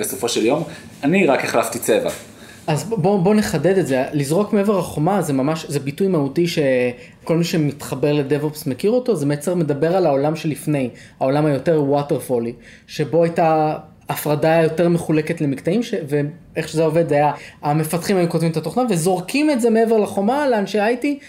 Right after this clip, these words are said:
Speaker 2: מה שנקרא, "תסתדרו ושיעבוד לכם", ושיגיע ללקוח ושכולם יהיו מרוצים. אבל מאחר ודברים משתנים עכשיו הרבה יותר מהר, הקצב של לזרוק מעבר לחומה גבר, וזה פשוט הפסיק לעבוד. דברים היו כל הזמן נשברים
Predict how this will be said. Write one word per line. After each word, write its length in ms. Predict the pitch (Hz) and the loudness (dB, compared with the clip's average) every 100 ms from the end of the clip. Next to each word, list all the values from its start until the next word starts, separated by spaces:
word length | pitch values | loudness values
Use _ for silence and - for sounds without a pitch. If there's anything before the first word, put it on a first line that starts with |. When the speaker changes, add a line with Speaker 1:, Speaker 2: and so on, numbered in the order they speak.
| - | -8
Speaker 2:
מה 120 | 202 190 | -4 -2
שנקרא, 240 | 220 214 214 | 0 -2 -2
"תסתדרו 600 | 190 - 147 202 269 262 | -4 -2 0 2 2 2
ושיעבוד 760 | 208 185 170 165 151 143 151 135 | 2 4 4 4 4 4 2 0
לכם", 240 | 117 - 135 - - - - - | -4 -10 -18 -20 -20 -20 -20 -8
ושיגיע 500 | 143 165 220 160 175 | -4 0 2 4 4
ללקוח 460 | 165 156 151 208 208 | 4 2 2 0 2
ושכולם 320 | 170 147 170 | -2 -2 0
יהיו 180 | 170 156 | 2 0
מרוצים. 300 | 135 131 127 - - - - | -4 -8 -12 -12 -20 -20 -4
אבל 120 | 165 | 0
מאחר 300 | 175 156 233 285 | 2 2 0 2
ודברים 300 | 214 180 233 | 2 2 2
משתנים 360 | 233 202 208 | 0 0 0
עכשיו 200 | 247 226 | 0 0
הרבה 180 | 175 147 | 0 0
יותר 180 | 185 196 | 0 0
מהר, 320 | 170 208 247 | 2 2 2
הקצב 380 | 160 - 214 247 | 0 -2 -2 -2
של 200 | - 180 147 - - | 0 -2 -2 -10 -2
לזרוק 500 | 170 156 160 202 - | -2 0 0 -2 0
מעבר 260 | 190 180 208 | 0 2 2
לחומה 420 | 170 - 151 160 | 0 -2 0 0
גבר, 440 | 147 120 117 131 170 - - - | 0 -2 -2 -2 -6 -14 -12 -10
וזה 140 | 143 | -10
פשוט 200 | - 208 | -10 -6
הפסיק 360 | 214 - 214 214 | -4 -2 -2 2
לעבוד. 460 | 185 151 214 147 - - - - | 2 2 0 0 -6 -20 -20 -10
דברים 280 | 131 170 208 | -2 2 4
היו 160 | 220 214 | 4 4
כל 80 | 214 | 2
הזמן 220 | 214 214 | 2 2
נשברים 880 | 180 - 143 160 151 226 254 262 | 2 -2 -2 0 2 2 2 2